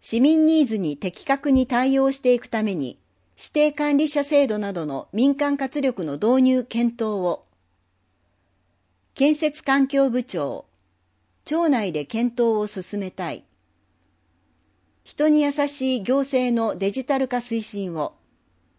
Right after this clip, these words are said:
木島、手続きのワンストップ化、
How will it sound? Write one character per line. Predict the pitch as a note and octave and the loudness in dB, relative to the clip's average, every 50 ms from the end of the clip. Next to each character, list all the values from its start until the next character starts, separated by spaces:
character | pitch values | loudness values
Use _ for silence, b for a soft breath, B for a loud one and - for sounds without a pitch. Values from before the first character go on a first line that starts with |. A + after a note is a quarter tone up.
| _ _ _ _ _ _ _ _ _ _ _ _ | _ _ _ _ _ _ _ _ _ _ _ _
木 | - G#3 | -6 -6
島、 | F#3 G3 G#3 G3+ G3 F3+ - - _ _ _ _ _ _ _ _ _ _ _ - | -4 -4 -4 -4 -4 -6 -6 -10 _ _ _ _ _ _ _ _ _ _ _ -4
手 | - G3+ | -4 -4
続 | - C4+ D4 C#4+ E4+ D4 | -2 -4 -4 -4 -4 -4
き | - - G#3+ | -4 -4 -4
の | F#3 D#3 C#3+ - - | -2 -4 -4 -4 -4
ワ | - G3 A#3 | -2 -2 0
ン | C4 C4+ | 0 0
ス | C4+ - | -2 -2
ト | - - A#3 | -2 -2 -2
ッ | A3+ | -2
プ | - - - | -4 -10 -14
化、 | - - F3+ E3+ - | -8 -4 -4 -4 -4